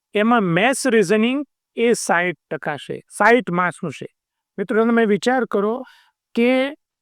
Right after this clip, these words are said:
નાયબ મામલતદારમાં બસો માર્ક્સનું જે પેપર, એમાં મેથ્સ, રિઝનિંગ માત્ર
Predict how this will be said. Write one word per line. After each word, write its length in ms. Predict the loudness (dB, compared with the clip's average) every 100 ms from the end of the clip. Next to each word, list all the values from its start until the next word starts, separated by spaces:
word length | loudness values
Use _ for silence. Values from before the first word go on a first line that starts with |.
| _
નાયબ 360 | -8 -2 2 4
મામલતદારમાં 680 | 6 6 4 4 2 4 4
બસો 400 | 4 0 2 2
માર્ક્સનું 1400 | 4 2 0 -8 -18 _ _ _ _ _ _ _ 0 2
જે 160 | 4 2
પેપર, 540 | 2 0 2 0 0 -4 -12 -4
એમાં 260 | 2 4
મેથ્સ, 400 | 4 2 0 -2
રિઝનિંગ 600 | 0 0 2 2 0 -2 -6 _ _ _ -4
માત્ર 460 | 2 2 2 0